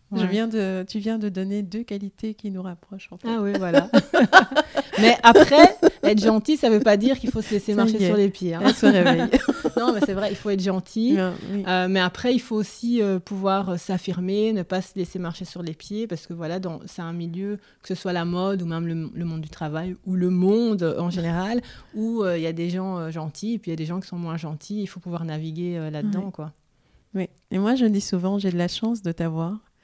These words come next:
Speaker 1: parce que tu mets les limites pour moi, tu
Speaker 2: Ah
Speaker 1: vois.
Speaker 2: ouais.
Speaker 1: Et quand j'ai envie de lâcher, t'es là pour me dire, « Mais non, continue !»
Speaker 2: Voilà, you can do
Speaker 1: Donc
Speaker 2: it.
Speaker 1: moi, je pompe un peu de ta résilience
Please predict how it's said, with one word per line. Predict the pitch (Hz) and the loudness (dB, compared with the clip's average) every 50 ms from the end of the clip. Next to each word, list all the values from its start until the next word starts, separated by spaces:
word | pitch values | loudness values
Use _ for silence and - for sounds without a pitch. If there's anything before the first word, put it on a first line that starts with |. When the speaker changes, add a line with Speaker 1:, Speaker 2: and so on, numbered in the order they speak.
| _ _ _ _ _ _ _ - | _ _ _ _ _ _ _ -8
Speaker 1:
parce | - 185 - | -6 -6 -6
que | - - 208 202 196 185 185 175 170 170 - _ | -4 0 0 2 2 2 2 0 -2 -4 -8 _
tu | - - 214 | -4 -2 0
mets | 202 202 208 | 2 2 2
les | 208 208 196 | 2 2 2
limites | 190 185 185 196 202 202 - - | 2 0 0 0 0 -2 -4 -4
pour | - 196 175 170 | -2 -2 0 0
moi, | 165 170 175 202 220 - | -2 -2 -4 -6 -8 -10
tu | - - 214 | -8 -4 0
Speaker 2:
Ah | 208 208 | 0 2
Speaker 1:
vois. | 202 196 | 2 0
Speaker 2:
ouais. | 285 294 - - - - - - 180 147 | 0 -2 -6 -10 -18 -20 -14 -10 -4 0
Speaker 1:
Et | 226 196 | 0 2
quand | 220 220 226 | 4 4 4
j'ai | 220 208 | 4 4
envie | 208 202 220 226 | 4 4 4 4
de | 196 | 4
lâcher, | 190 180 180 - - - 220 226 | 2 0 0 -2 -4 -2 -2 -2
t'es | 226 - 208 180 | -2 -2 -2 -2
là | 175 185 202 | -2 -4 -4
pour | - 202 196 | -6 -6 -6
me | 226 240 | -6 -4
dire, « | - 277 311 370 | -4 -6 -6 -6
Mais | 403 403 440 427 | -8 -6 -6 -6
non, | 403 392 392 403 403 - | -6 -4 -6 -8 -8 -6
continue !» | - 226 339 - - 370 415 466 480 480 508 494 494 440 - - - - 269 | -6 -8 -6 -6 -4 -4 -2 0 2 2 4 4 2 2 4 4 4 6 6
Speaker 2:
Voilà, | 262 240 233 - 254 262 - - 247 240 | 6 4 6 4 4 2 2 2 0 0
you | 247 294 311 - | 0 -2 -4 -2
can | 330 311 302 302 277 | -2 -2 -2 -2 0
do | 202 | 2
Speaker 1:
Donc | 220 233 320 320 311 | 4 4 4 4 2
Speaker 2:
it. | 254 | 0
Speaker 1:
moi, | 226 220 240 254 | 2 2 0 0
je | 247 - 214 | 0 -2 -4
pompe | 202 - - 240 240 233 - | -4 -4 -6 -6 -6 -4 -2
un | 233 220 196 | -2 -2 -2
peu | - - - 226 226 | -2 -4 -2 -2 -2
de | 208 196 202 | -2 -2 -2
ta | - - 233 | 0 0 0
résilience | 359 220 196 196 190 202 185 180 185 185 220 247 285 302 - | 2 0 0 0 -2 -2 -2 -2 -4 -4 -4 -6 -8 -10 -12